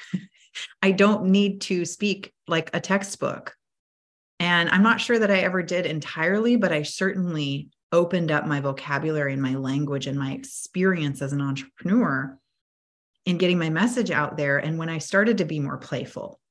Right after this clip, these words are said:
and I started to be, um, a little bit more vibrant in whatever felt good to me and how I dress or show up or the energy that I bring to a room, I started to notice that there was,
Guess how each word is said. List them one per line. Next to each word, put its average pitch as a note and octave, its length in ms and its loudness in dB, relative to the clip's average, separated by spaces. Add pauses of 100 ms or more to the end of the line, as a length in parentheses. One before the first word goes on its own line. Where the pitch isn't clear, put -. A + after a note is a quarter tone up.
(440)
and E3 120 0
I E3 120 0
started G3 440 2
to F3 140 -2
be, D3+ 560 -4 (460)
um, D3 640 -2 (100)
a F3 100 0
little G3 220 2
bit G3+ 160 2
more F3 220 0
vibrant E3 640 -2
in D#3 180 -2
whatever D#3 340 2
felt D#3 420 -4
good D#3+ 200 -2
to - 160 -4
me D3+ 300 0
and C3 140 -2
how D#3 260 -4
I D3+ 320 -2 (800)
dress E3+ 520 2
or C3 120 -2
show E3+ 420 0
up D#3+ 240 0
or D3 80 2
the C#3 160 -4
energy D#3+ 320 -2
that D3 120 -2
I D3 60 0
bring D#3 260 -4
to C#3+ 200 -6
a C3+ 80 -4
room, D3 720 4 (640)
I D#3+ 180 6
started F3 520 2
to E3+ 120 -4
notice E3 480 0
that D3+ 160 -6
there D#3 180 0
was, C#3+ 600 -2